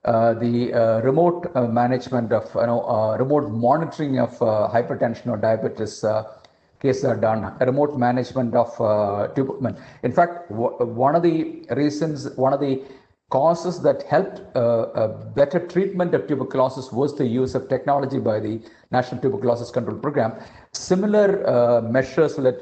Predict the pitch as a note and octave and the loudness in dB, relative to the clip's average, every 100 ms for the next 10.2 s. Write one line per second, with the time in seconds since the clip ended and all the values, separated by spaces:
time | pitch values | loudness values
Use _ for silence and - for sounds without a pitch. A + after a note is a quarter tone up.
0 | - C3 B2+ G#2+ B2 B2 B2+ G2+ B2 C#3+ | -2 0 0 -2 -4 -2 -4 0 0 2
1 | D#3 - C3 A#2 A2 A2 G#2 G#2+ - - | -2 0 2 2 2 0 -2 -2 -8 -20
2 | _ _ _ _ _ A#2+ G#2+ A2+ A#2 G#2+ | _ _ _ _ _ 0 2 2 0 0
3 | B2 B2 B2 A2 A#2 G2+ G#2 A#2+ - F3+ | -2 -2 -6 -4 -4 -2 -2 -2 -4 -6
4 | - - _ _ _ _ _ _ C#3 D#3 | -10 -20 _ _ _ _ _ _ 0 0
5 | - - - - C3+ - _ _ _ _ | 0 -16 -20 -20 -20 -20 _ _ _ _
6 | _ _ - C3 D3 D3 D3+ D3+ A#2 C3 | _ _ -6 -4 0 2 2 0 -2 2
7 | F3 E3 - - A2+ A2 A2+ A2 - C3+ | 4 2 -4 -6 -4 0 2 0 0 0
8 | B2+ - D#3 C#3+ A2 - - - - - | 0 0 -2 -2 -6 -8 -10 -12 -14 -6
9 | A#2+ A#2 A#2 C#3+ C#3+ C#3+ A#2 C3 D#3+ E3 | -4 -2 -2 -2 -2 -6 -2 0 2 0
10 | - - | -4 -16